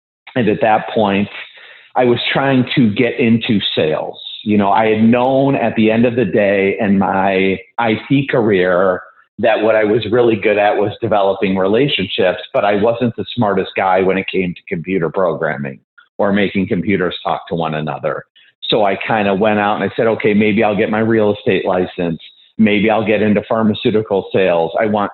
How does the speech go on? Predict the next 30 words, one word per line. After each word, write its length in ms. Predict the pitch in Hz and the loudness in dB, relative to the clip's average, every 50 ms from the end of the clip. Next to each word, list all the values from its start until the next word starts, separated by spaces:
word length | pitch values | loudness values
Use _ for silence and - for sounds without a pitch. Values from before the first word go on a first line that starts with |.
| - - - | -6 -4 -2
some 240 | 127 120 123 123 117 | 0 2 2 0 0
sort 260 | - 127 107 104 101 | 0 0 2 2 2
of 120 | 95 87 | 0 0
a 80 | 101 95 - | -2 -4 -2
sales 300 | - 85 80 78 76 - - - | -2 0 0 0 -2 -4 -6 -4
job." 240 | 78 67 67 67 - - | -2 -2 -2 -2 -2 -2
I 120 | 104 104 | 0 2
knew 360 | 98 98 104 110 110 110 113 | 2 4 4 4 4 2 2
that 360 | 107 104 95 90 92 92 - 95 | 0 0 0 0 0 0 2 2
after 320 | 95 87 - - 98 87 | 0 0 0 -2 -6 -6
spending 420 | - - - 110 95 90 90 90 90 - | -6 -4 -4 -4 -2 -2 -2 -4 -4 -2
seven 300 | - 95 87 90 87 85 | -2 -2 -2 -2 -2 -2
years 380 | 90 90 92 90 87 87 85 80 - - _ _ _ - | -2 0 0 0 0 0 -2 -6 -10 -20 _ _ _ -8
in 140 | 101 101 - | -6 -4 -4
kind 200 | - 98 95 92 | -2 -2 -2 -2
of 80 | 90 87 | -2 -4
the 100 | 87 - | -4 -6
professional 600 | - 104 90 - - 85 85 - - 92 82 82 | -4 -6 -4 -2 0 -2 0 -2 -4 -4 -2 -2
workforce, 640 | 82 87 87 85 - _ - 90 85 80 80 - - - | 0 -2 -2 -4 -6 _ -2 -2 0 -2 -2 -4 -6 -4
'cause 240 | 104 92 90 85 - - 92 | -2 -2 -2 -4 -6 -4 -4
at 180 | 107 90 - | -2 -2 -2
my 360 | 95 90 87 87 85 85 82 - - | -2 -2 -2 0 0 -2 -2 -4 -4
then 380 | 95 92 104 101 98 98 101 - | -2 0 0 0 0 0 0 0
I 200 | 95 87 92 90 - - | -2 -2 -2 -4 -4 -2
T 200 | 135 151 147 117 | 0 0 0 0
job, 520 | 95 110 82 80 87 85 82 87 90 92 - - _ _ _ _ _ | 0 0 0 0 0 0 0 -2 -2 -4 -6 -10 _ _ _ _ _
you 80 | 113 110 | 0 0
know, 100 | 101 101 | 2 2
everybody 520 | 98 107 120 135 131 123 127 123 127 123 120 | 2 0 0 0 0 0 0 2 2 2 2
always 260 | 120 117 117 113 | 4 4 2 2